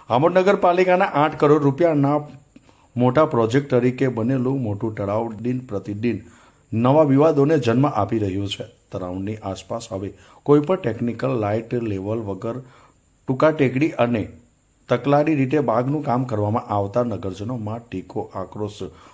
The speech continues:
ફાટી નીકળ્યો છે. જ્યાં વોકિંગ પ્લેટફોર્મ ઊંચું અને મજબૂત હોવું જોઈએ, ત્યાં તેનું લેવલ નીચે ધસાડવામાં આવ્યું છે.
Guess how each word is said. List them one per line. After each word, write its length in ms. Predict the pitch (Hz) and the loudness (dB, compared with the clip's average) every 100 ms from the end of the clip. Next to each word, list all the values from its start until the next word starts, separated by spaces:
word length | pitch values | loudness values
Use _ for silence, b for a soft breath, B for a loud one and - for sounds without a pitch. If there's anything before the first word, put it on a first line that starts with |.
| B 117 | B -2
ફાટી 260 | 110 170 | 0 2
નીકળ્યો 440 | 147 - 104 104 107 | 0 0 0 0 -2
છે. 160 | 123 - _ _ _ B B - - | -4 -12 _ _ _ B B -20 -12
જ્યાં 280 | 107 135 135 | 2 2 6
વોકિંગ 400 | 139 135 190 190 | 4 2 -4 0
પ્લેટફોર્મ 460 | 135 131 139 151 165 | 0 0 -2 -4 -2
ઊંચું 440 | 123 117 165 170 | -4 -2 -2 -2
અને 200 | 107 107 | 0 0
મજબૂત 520 | 104 107 107 156 156 | 0 0 0 -4 -2
હોવું 400 | 151 123 98 107 | -4 -4 -4 -4
જોઈએ, 360 | 107 156 117 117 | 0 -2 0 -4
ત્યાં 460 | 117 120 107 - - | -4 -6 -6 -10 -8
તેનું 300 | 101 107 107 | -4 -4 -2
લેવલ 340 | 104 113 120 b - | -4 -4 -8 b -8
નીચે 380 | 110 113 113 143 | -4 -2 -2 -2
ધસાડવામાં 680 | 117 101 117 113 104 127 104 | -2 -4 -4 -4 -4 -4 -6
આવ્યું 280 | 90 95 | -4 -6
છે. 160 | 98 | -6